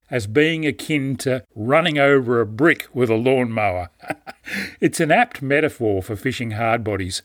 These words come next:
especially on braid. Hard-bodied lures have been around for a very long time. They most likely evolved from the earliest rudimentary fishhooks,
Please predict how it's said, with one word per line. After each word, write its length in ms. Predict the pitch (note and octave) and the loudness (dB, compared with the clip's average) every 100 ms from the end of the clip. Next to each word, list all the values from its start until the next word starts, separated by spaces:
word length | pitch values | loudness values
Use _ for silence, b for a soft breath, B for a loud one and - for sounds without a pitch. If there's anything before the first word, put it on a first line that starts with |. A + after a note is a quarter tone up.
| _ | _
especially 560 | A#2 - - B2 - A2+ | -14 -6 -2 -2 -2 -2
on 220 | G2 F#2+ | -2 -2
braid. 500 | G2 G2+ G2 F#2 F2 _ _ _ | 0 2 2 0 -4 _ _ _
Hard-bodied 640 | - C4+ D#4 A3+ F#3+ D#3 | 0 2 4 4 2 0
lures 480 | C3+ D3 D#3 D#3+ B2+ | 4 6 6 4 2
have 120 | C3+ | -2
been 200 | C3+ C#3 | 2 2
around 500 | B2+ B2 B2 B2 B2 | 2 2 2 0 -2
for 160 | - A2 | -4 -4
a 100 | G#2+ | -4
very 460 | A2 A#2+ F#3 F3 | -6 -4 -2 0
long 380 | D3 D3 C#3 A#2+ | 0 0 0 -2
time. 460 | - B2 B2+ G#2 G2+ | -4 -2 0 -2 -2
They 120 | E3+ | 0
most 400 | A3 D4+ D4 - | 2 2 2 2
likely 520 | C3+ C#3 F#3+ - C3 | 4 4 0 0 2
evolved 640 | A#2+ G#2 A#2 A#2 A#2 C3+ - | 2 2 2 4 2 0 -4
from 180 | - B2 | -4 -2
the 180 | A#2 - | -4 -4
earliest 680 | C#3+ F3+ G3 F#3 F#3+ F3 - | 0 2 2 0 0 -4 -8
rudimentary 720 | A2+ B2 D#3 C#3+ C#3+ B2+ C3 | -2 4 4 4 0 0 -2
fishhooks, 760 | A#2+ - G#3 - A2 - - - | -2 -2 -2 -2 -4 -6 -14 -8